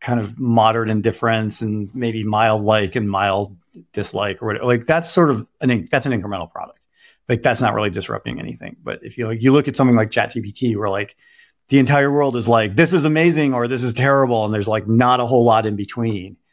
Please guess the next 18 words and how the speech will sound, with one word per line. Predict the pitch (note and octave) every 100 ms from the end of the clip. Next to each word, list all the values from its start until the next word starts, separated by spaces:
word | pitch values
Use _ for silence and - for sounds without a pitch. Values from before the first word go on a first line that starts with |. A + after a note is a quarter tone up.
| _ _ _ _
that's | B2+ A#2 B2+
a, | G#2+ G#2+ _ - A#2
um, | A2+ A#2+
you | A#2+
know, | F#2+
very | C#3+ C3 B2+
good | B2
s-, | A#2+ -
signifier | - C3+ B2 A2+ G#2+ G#2+ G2 G2+ - _ _
of | - F#2 -
it | - A2+ -
being, | G#2 G#2+
like, | F#2 -
truly | - A2+ G#2 F2+
im-, | A2 _ -
impactful | G#2 A2 G2 - G2
and |
disruptive. | F2+ - G2 - -